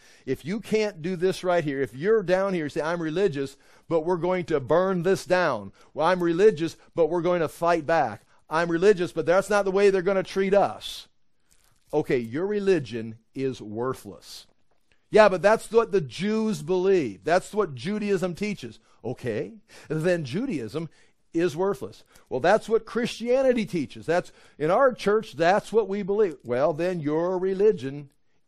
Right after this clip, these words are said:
is worthless. "If anyone d-, considers himself religious and yet does not keep a tight rein on his tongue, he deceives himself and his religion is worthless." Verse twenty-seven, "Religion that God our Father accepts as pure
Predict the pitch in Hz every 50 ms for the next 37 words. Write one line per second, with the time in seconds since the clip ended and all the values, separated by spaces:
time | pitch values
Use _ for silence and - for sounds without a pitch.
0 | _ _ - 170 170 170 156 135 147 170 170 165 - - 117 107 87 - - -
1 | - - - _ _ _ _ _ _ _ _ _ _ _ _ _ _ _ _ _
2 | _ _ _ _ _ _ _ _ _ _ - 143 - 180 214 240 240 214 190 175
3 | 170 156 - 151 - - 151 - - 165 202 202 190 196 180 - 196 175 170 180
4 | 170 156 147 135 147 131 160 151 151 165 156 - 151 113 135 160 175 170 - -
5 | 190 143 147 - - - 180 175 175 156 147 147 156 170 170 170 165 170 180 175
6 | - - - - 180 147 127 123 127 117 - _ _ _ _ - - - 170 180
7 | 156 151 - - - 208 214 220 170 185 165 - - 151 139 135 147 143 147 156
8 | 123 127 143 135 139 156 151 131 165 160 151 - 135 147 156 151 - - 107 98
9 | 98 - _ _ _ _ _ _ _ _ _ _ - 156 147 - - - 156 160
10 | 165 - - 156 139 98 98 101 95 95 - 127 143 147 143 135 151 175 185 170
11 | 202 214 190 165 143 - 120 107 151 147 151 160 170 180 180 185 - - 180 180
12 | 175 175 165 151 147 135 131 131 - - - 160 160 156 - - - 139 139 139
13 | 131 - - - _ - - - 202 180 139 123 113 117 123 139 -